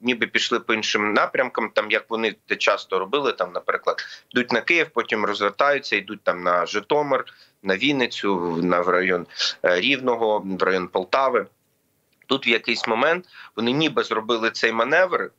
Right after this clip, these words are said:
відлетіли, просто розвернулись, повернулися, е, знову ж таки, об-, ну, врешті-решт влучили в Київ. Тобто, от, ну,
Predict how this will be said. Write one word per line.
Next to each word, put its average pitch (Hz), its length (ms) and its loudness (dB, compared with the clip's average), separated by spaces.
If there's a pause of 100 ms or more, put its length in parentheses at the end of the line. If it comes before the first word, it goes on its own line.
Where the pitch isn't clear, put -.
(160)
відлетіли, 120 540 -2
просто 131 380 0
розвернулись, 127 560 0
повернулися, 113 720 2
е, 90 260 0
знову 120 280 -2
ж - 100 -8
таки, 107 240 0
об-, 95 140 -2
ну, 107 220 0 (680)
врешті-решт 117 640 2 (300)
влучили 120 440 2
в 110 80 -10
Київ. 98 360 -2
Тобто, - 300 -2
от, 90 180 -2
ну, 117 160 0